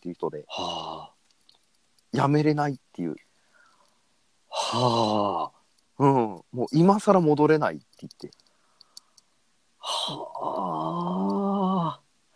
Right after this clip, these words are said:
Speaker 1: うん。めちゃくちゃ買うのに勇気いったけど。
Speaker 2: あー、でも、Amazonのレビューで、「一度買ったら安物に戻れなくなる」って書いてありますよ。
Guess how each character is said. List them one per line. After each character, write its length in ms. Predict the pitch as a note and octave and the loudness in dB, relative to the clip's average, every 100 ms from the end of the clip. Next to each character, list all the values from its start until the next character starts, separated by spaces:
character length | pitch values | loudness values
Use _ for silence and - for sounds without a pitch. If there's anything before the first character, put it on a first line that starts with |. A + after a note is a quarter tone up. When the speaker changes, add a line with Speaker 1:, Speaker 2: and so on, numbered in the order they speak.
| _ - - - _ _ | _ -20 -20 -20 _ _
Speaker 1:
う 80 | A2 | -8
ん。 180 | G2+ F2+ | -6 -4
め 140 | - C#3 | -2 0
ち 120 | - | 2
ゃ 60 | G3+ | 0
く 100 | F#3 | 0
ち 80 | |
ゃ 20 | - | 2
買 200 | - G3+ | 4 4
う 40 | |
の 80 | C#3 | 4
に 120 | A#2 | 0
勇 120 | B2 | 0
気 120 | - F2+ | -2 -12
い 20 | |
っ 20 | |
た 140 | - G#2 | -2 -2
け 100 | E2+ | 0
ど。 320 | F2+ E2+ D2+ _ - _ _ _ - _ _ _ _ - _ | -4 -6 -12 _ -20 _ _ _ -20 _ _ _ _ -20 _
Speaker 2:
あ 540 | - C3 B2+ C3 B2+ A#2+ | 4 4 4 4 2 2
ー、 40 | |
で 100 | B2 | 2
も、 280 | C3 A#2 A2+ | 2 -2 -2
Amazon 640 | C3 D3 C#3 A#2+ A2 G#2 G#2 | -2 2 2 2 -4 -6 -4
の 120 | G#2 | -2
レ 140 | B2 | 0
ビ 140 | A#2 G#2 | 0 -4
ュ 80 | |
ー 20 | F2+ | 0
で、 260 | G#2+ F#2+ - | 0 -2 -6
「一 220 | - C3 | -4 0
度 80 | - | 0
買 120 | C#3 | -2
っ 40 | - | 0
た 80 | C#3 | 0
ら 100 | G#2+ | 2
安 260 | G2 - C#3+ | -2 -4 -2
物 240 | C#3 C#3 | 0 0
に 100 | C3+ | -2
戻 240 | A#2 A2+ C3+ | -2 0 2
れ 80 | |
な 100 | C#3+ | 2
く 100 | G#2+ | -2
な 100 | F#2+ | -2
る」 60 | G2+ | -2
っ 20 | |
て 100 | - - | -4 -8
書 60 | |
い 40 | F#2 | -4
て 80 | |
あ 20 | G#2 | -4
り 80 | |
ま 80 | G#2 | -6
す 120 | F#2+ | -8
よ。 160 | D#2+ | -8